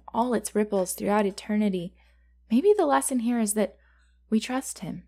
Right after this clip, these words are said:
We trust him when he allows the devastating to happen because we believe that the vision he has for us is beyond what we see in the here and now.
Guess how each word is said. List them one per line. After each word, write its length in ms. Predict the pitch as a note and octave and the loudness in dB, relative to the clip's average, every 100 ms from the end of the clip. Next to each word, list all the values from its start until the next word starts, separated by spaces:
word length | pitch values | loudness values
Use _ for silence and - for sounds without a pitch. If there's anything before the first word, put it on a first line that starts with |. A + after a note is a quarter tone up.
| _ _ _ _ _ | _ _ _ _ _
We 160 | G#3+ G#3 | 0 0
trust 500 | - C4 E4+ - - | 0 2 2 0 -6
him 220 | F#3+ F3+ | -6 -4
when 140 | F3 F#3+ | -2 0
he 160 | G3+ | 0
allows 400 | F#3+ F3+ E3+ F#3+ | 0 0 0 0
the 100 | - | -2
devastating 600 | F3+ F#3 F#3+ - F3+ D#3+ E3 | -2 -2 -4 -8 -8 -6 -8
to 80 | |
happen 460 | E3+ E3+ - G3+ G3 - _ _ _ | -6 -6 -4 -4 -4 -8 _ _ _
because 220 | A3+ A#3+ | -2 0
we 100 | B3 | 2
believe 680 | A3 A#3+ A3+ A3 B3 C4+ - _ _ _ - | 2 4 4 4 4 2 -2 _ _ _ -6
that 140 | G#3+ | -2
the 100 | B3 | 0
vision 320 | A3 C4+ D4 | 2 2 0
he 160 | C#4+ C#4 | -2 -2
has 260 | B3+ B3 - | -2 -4 -4
for 140 | A#3+ | -2
us 240 | C4 C4 | -2 -2
is 160 | A3 G#3+ | -6 -8
beyond 560 | - A3 A3 A#3 C#4 B3 | -6 -2 2 4 4 4
what 120 | G3+ | 0
we 80 | F#3 | -4
see 280 | - A3 A3 | -6 -6 -4
in 120 | G#3+ | -4
the 80 | F#3+ | -4
here 240 | A3 G#3 | -6 -8
and 160 | - G#3 | -6 -6
now. 280 | C#2+ A3 | -4 -6